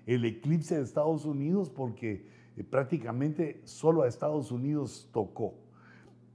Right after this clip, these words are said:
Y luego en el siguiente año, en el cinco mil setecientos setenta y ocho, hubo también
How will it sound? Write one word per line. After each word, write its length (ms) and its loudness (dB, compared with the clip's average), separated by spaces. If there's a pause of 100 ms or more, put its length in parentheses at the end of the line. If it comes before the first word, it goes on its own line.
(520)
Y 220 10
luego 480 12
en 160 8
el 120 6
siguiente 920 6
año, 320 8
en 80 8
el 180 8
cinco 360 -2
mil 180 4
setecientos 640 4
setenta 460 0
y 60 2
ocho, 260 -2 (560)
hubo 300 12
también 640 4